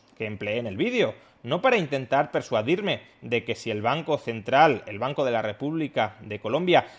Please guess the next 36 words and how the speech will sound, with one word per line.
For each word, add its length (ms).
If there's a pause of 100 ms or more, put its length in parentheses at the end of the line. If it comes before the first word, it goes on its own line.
financia 600
en 100
cantidades 600
masivas 680
al 160
gobierno 640
de 160
la 80
República, 680 (180)
eso 300
no 100
sería 580
inflacionista, 880
eso 300
no 240
deterioraría 800
el 100
valor 260
internacional 600
del 140
peso. 400 (420)
No, 360 (360)
me 140
ha 40
dado 220
réplica 540
para 180
acusarme 560
de 140
no 240
estar 420
diciendo 680
la 120
verdad, 400 (180)
es 80
decir, 320